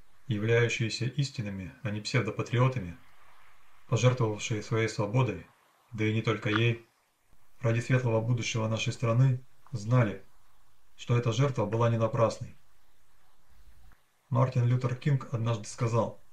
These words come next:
«Нам никогда не следует забывать, что все, что Гитлер делал в Германии,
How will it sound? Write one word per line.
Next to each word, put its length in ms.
«Нам 220
никогда 300
не 80
следует 420
забывать, 380
что 180
все, 400
что 220
Гитлер 320
делал 280
в 40
Германии, 580